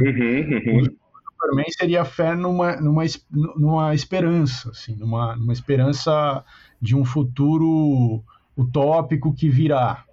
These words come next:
Speaker 2: né? Ele
Speaker 1: Uhum.
Speaker 2: significa isso. E aí esse Superman que o Bruno tava falando, que tem essa, ah, que tem... Que, que,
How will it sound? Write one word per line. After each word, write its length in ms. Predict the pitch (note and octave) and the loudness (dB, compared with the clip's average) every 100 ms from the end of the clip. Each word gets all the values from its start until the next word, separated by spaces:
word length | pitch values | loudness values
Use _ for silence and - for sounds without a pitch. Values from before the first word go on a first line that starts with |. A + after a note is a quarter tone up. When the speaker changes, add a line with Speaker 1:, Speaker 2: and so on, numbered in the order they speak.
| _ | _
Speaker 2:
né? 360 | G2 G#2 C3+ C#3 _ _ _ | -6 -2 -2 -4 _ _ _
Ele 200 | A2 A2+ | 0 4
Speaker 1:
Uhum. 80 | B2 | 4
Speaker 2:
significa 720 | D3 B2+ D3 - D#3 D#3 E3+ | 6 6 6 4 0 0 0
isso. 140 | A#2+ - - _ - | 0 -2 -10 _ -8
E 120 | A#2+ | -2
aí 80 | C3 D3+ | 0 0
esse 200 | D3 D#3 | -2 -2
Superman 460 | D#3+ D3+ D3+ D3 | -2 -2 0 0
que 100 | C#3 | 0
o 40 | D3 | 0
Bruno 260 | C#3 D3+ | 2 0
tava 160 | D3+ C#3+ | 0 -2
falando, 500 | F3 E3 C#3+ D#3+ B2+ | -2 0 0 0 0
que 100 | B2 | -4
tem 280 | - B2 B2+ | -2 0 2
essa, 420 | B2 - A#2+ A2 _ - - - _ - | 0 0 -2 -4 _ -20 -20 -20 _ -4
ah, 800 | A#2 A2+ A2 G#2 G2+ A2 G#2+ - _ _ _ _ _ | -2 0 0 -2 -4 -6 -12 -18 _ _ _ _ _
que 80 | B2+ - | -4 -2
tem... 340 | C#3+ D3 B2+ | -2 -2 -4
Que, 240 | C#3+ D#3 | -6 -10
que, 160 | - | -12